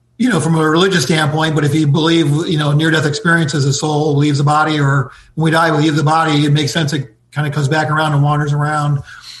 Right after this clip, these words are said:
So I think from a scientific doctor standpoint, looking at near-death experiences, there's an afterlife. I think as a paranormal investigator, I've caught some pretty solid evidence that, you know, spirits exist. So if it's, I think if it helps people to realize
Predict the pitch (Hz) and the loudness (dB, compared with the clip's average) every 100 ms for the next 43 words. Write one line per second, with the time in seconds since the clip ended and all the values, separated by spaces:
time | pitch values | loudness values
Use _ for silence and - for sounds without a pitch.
0 | - - 180 175 202 202 - - - 180 | -20 -4 0 2 2 0 -2 -6 -2 0
1 | 139 185 190 190 - 175 160 143 170 202 | 2 2 4 2 2 0 0 2 0 2
2 | 208 - 160 143 151 151 151 151 160 156 | -2 0 0 0 0 -2 -2 -2 -2 0
3 | 151 151 139 139 - 180 170 139 139 139 | 0 0 -2 -2 -2 0 2 0 2 2
4 | 139 139 139 147 139 139 135 - - - | 2 0 0 0 0 0 -2 -6 -20 -20
5 | - _ 147 165 170 143 165 180 170 151 | -20 _ -2 0 2 2 2 2 2 2
6 | 180 185 156 143 139 127 123 - _ 147 | 0 0 0 0 0 -2 -6 -16 _ -4
7 | 151 147 139 156 151 151 147 151 156 143 | -4 -6 -6 -4 0 0 2 0 2 0
8 | - 139 139 139 _ _ _ _ - 151 | 0 0 0 -2 _ _ _ _ -4 -2
9 | 131 165 165 151 135 143 170 135 160 147 | 0 2 0 2 0 2 0 0 0 0
10 | 147 160 147 139 - _ - _ - - | 0 -2 -4 -8 -14 _ -20 _ -6 0
11 | 196 170 165 190 185 185 156 151 147 156 | 2 2 2 2 2 0 0 0 2 2
12 | 175 160 151 139 127 - | 2 2 2 0 -2 -8